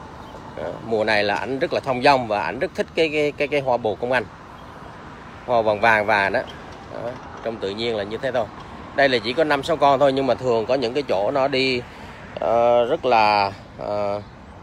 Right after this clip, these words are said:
một đoàn, một đoàn như vậy, có mấy trăm con. Thì nó, nó, nó ỉa như là phân chó vậy luôn đó, chứ không phải ít đâu. Đó. Nó ỉa như là, là, là mấy con chó nó ỉa cục cứt rất là bự.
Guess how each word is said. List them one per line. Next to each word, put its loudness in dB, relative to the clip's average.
một -12
đoàn, 6
một -2
đoàn 4
như -4
vậy, -2
có -4
mấy 0
trăm -2
con. 2
Thì -2
nó, 6
nó, 6
nó 6
ỉa 4
như 2
là 4
phân -2
chó 8
vậy 4
luôn 0
đó, 0
chứ -4
không -6
phải -2
ít -4
đâu. 0
Đó. 0
Nó 0
ỉa 0
như 0
là, 6
là, 2
là 2
mấy -4
con 0
chó 6
nó 0
ỉa -2
cục -6
cứt -6
rất -4
là 2
bự. 0